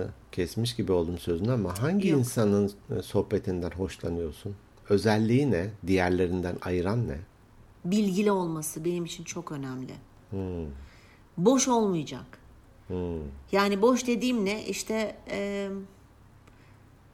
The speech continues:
Speaker 2: "Ay bugün işte, e, k-, dışarı çıkacağım, kırmızı elbisemi giydim, ojem ne renk olsun acaba? Ayakkabılarımı ne renk giymem lazım? Çantam falan." Hani bazı
Speaker 1: İyi, bu, bu da kızsal bir ihtiyaç değil mi?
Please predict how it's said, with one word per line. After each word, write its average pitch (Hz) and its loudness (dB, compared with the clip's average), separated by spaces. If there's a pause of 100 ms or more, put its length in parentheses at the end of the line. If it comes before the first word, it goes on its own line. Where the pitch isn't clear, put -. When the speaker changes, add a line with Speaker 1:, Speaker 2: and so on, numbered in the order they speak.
(240)
Speaker 2:
"Ay 262 6
bugün 285 4
işte, 269 -2
e, 277 -2
k-, 220 0 (840)
dışarı 294 2
çıkacağım, 262 2
kırmızı 269 0
elbisemi 262 0
giydim, 240 -2
ojem 262 4
ne 262 6
renk 202 2
olsun 180 -2
acaba? 175 0
Ayakkabılarımı 302 2
ne 285 4
renk 247 0
giymem 185 0
lazım? 214 0
Çantam 269 -2
falan." 240 -2 (360)
Hani 233 2 (300)
bazı 214 8
Speaker 1:
İyi, 277 8
bu, 123 8 (400)
bu 107 6
da 123 8
kızsal 120 6
bir 120 4
ihtiyaç 107 0
değil 175 0
mi? 95 -2